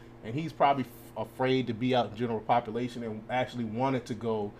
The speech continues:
I wouldn't be, I wouldn't doubt that he wanted to go into, um, into this ward, into the psych ward.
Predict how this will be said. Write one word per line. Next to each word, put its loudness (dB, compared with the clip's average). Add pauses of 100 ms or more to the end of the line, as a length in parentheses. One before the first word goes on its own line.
(300)
I 2
wouldn't 4
be, 2
I 4
wouldn't -2
doubt 2
that -6
he 0
wanted 0
to -6
go -2
into, -6
um, -4
into -6
this -8
ward, -6
into -10
the -6
psych -2
ward. -6